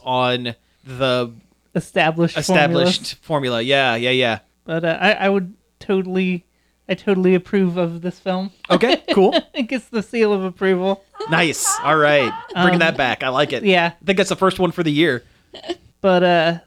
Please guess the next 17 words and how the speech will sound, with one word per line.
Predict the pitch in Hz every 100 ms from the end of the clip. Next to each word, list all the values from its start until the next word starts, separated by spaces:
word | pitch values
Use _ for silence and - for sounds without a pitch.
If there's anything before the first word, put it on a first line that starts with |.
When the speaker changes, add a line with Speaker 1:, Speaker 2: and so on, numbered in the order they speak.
| _ -
Speaker 2:
not | 196 190 202
if | 190 202
you're | 180
not | 170 175
into | 185 170 165 160
a |
raunchy | 151 156 160 - 151
comedy, | 156 147 143 135
though, | 139 135
'cause | - 160 156
it's, | 156 _ _
it | - 180
gets | 175 -
pretty, | _ 196 170 165 160 _ _
pretty | - 180 165
gross. | 156 147 151 - - -
Speaker 1:
Yeah. | 147 151 151